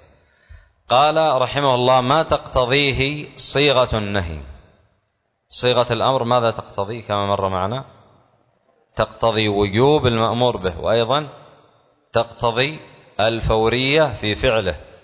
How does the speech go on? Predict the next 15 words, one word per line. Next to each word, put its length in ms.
أي 100
عدم 420
التأخير. 580
صيغة 360
النهي 460
ماذا 320
تقتضي؟ 560
سواء 300
كانت 240
صيغة 280
النهي 220
الصريحة 640
أو 220
الصيغ 460
التي 400